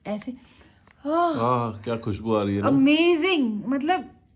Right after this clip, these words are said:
Speaker 1: अमेजिंग खुशबू आ रही है इलायची की, केसर की। हम्म,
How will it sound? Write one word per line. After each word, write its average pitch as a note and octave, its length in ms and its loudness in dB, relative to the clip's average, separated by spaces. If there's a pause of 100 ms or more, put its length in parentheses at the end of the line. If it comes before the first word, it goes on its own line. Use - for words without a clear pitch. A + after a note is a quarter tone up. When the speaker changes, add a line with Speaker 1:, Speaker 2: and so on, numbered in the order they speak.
(220)
Speaker 1:
अमेजिंग D#4 680 0
खुशबू C#4 420 -6
आ D4+ 180 2
रही D#4+ 160 -4
है F4 120 -4
इलायची C#4+ 720 -6
की, D#4+ 240 -4
केसर D4 640 -6
की। E4 240 -2 (880)
हम्म, C4+ 360 4